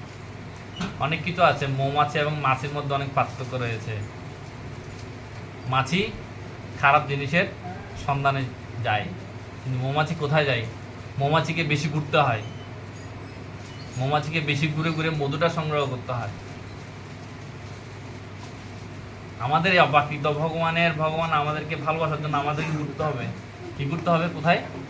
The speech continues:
ভগবানের সেবাগুলো খুঁজে খুঁজে নিতে হবে যে, "আমি এটা করবো, প্রভু, আমি এটা করবো।" আমি যখন ওখানে গিয়েছি, আমি প্রভুকে বলছি, "প্রভু, আমাকে একটু মৃদঙ্গ বাজানোর সুযোগটা দিন।"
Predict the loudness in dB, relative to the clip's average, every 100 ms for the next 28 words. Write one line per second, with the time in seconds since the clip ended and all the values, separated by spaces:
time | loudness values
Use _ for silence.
0 | -12 -12 -10 -10 -10 -12 -12 -12 -12 -12
1 | -2 0 2 2 2 2 2 2 2 2
2 | 0 -2 -2 0 0 0 0 0 0 -2
3 | 0 0 0 0 -2 -4 -6 -6 -6 -2
4 | -2 -2 -4 -6 -8 -10 -10 -12 -12 -14
5 | -12 -14 -14 -14 -12 -12 -12 -12 -12 -12
6 | -12 -12 -12 -12 -12 -8 -6 -8 -10 -14
7 | -12 -2 0 4 4 4 2 0 -8 -12
8 | -12 -6 2 4 4 4 2 2 2 4
9 | 4 4 2 2 2 2 2 0 0 -2
10 | -6 -10 -12 -6 -2 0 0 0 0 0
11 | 2 0 0 0 0 0 -2 -2 -6 -4
12 | -2 -2